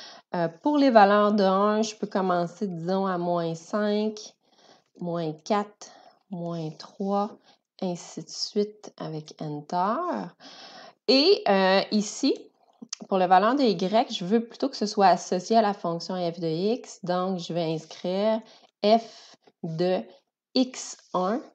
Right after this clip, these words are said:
pour faire le lien avec la valeur de x qui est dans notre table de valeurs.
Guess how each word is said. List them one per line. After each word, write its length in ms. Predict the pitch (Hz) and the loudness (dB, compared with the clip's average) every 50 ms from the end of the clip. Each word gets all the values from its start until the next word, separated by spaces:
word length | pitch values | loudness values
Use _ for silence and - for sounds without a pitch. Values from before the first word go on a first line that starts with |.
| _ _ _ _ _ _ _ _ | _ _ _ _ _ _ _ _
pour 220 | - 269 269 262 - | 0 2 2 0 0
faire 340 | - - 233 220 220 202 190 | 0 2 4 4 4 4 2
le 160 | 185 170 160 | 2 2 0
lien 420 | 156 160 170 175 175 190 196 185 | -2 -4 -6 -6 -4 -4 -4 -4
avec 480 | 160 - 165 156 160 175 - - - - - | -4 -4 -4 -4 -4 -4 -6 -12 -16 -12 -8
la 160 | 170 165 151 | -6 -4 -4
valeur 320 | 147 151 143 147 156 165 160 | -4 -4 -4 -4 -4 -4 -4
de 80 | 160 | -4
x 340 | 151 147 160 165 - - - | -4 -4 -6 -8 -10 -14 -18
qui 140 | - - 175 | -12 -10 -8
est 40 | 160 | -6
dans 120 | 160 156 | -4 -4
notre 160 | 151 147 147 | -6 -8 -8
table 180 | - 160 151 151 | -10 -10 -8 -8
de 80 | 147 | -8
valeurs. 480 | 143 143 135 131 131 135 - 254 330 | -6 -6 -6 -6 -6 -8 -8 -10 -10